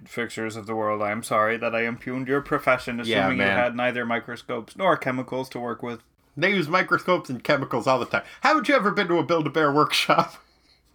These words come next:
Speaker 2: <laughs>
Speaker 1: What?
Speaker 2: Super high tech.
Speaker 1: Who's Build-A-Bear?
Speaker 2: Oh, it's a phrase.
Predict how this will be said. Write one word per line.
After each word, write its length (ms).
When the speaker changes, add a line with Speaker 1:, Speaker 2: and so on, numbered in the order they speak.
Speaker 2:
<laughs> 80
Speaker 1:
What? 540
Speaker 2:
Super 560
high 280
tech. 440
Speaker 1:
Who's 140
Build-A-Bear? 560
Speaker 2:
Oh, 120
it's 200
a 420
phrase. 460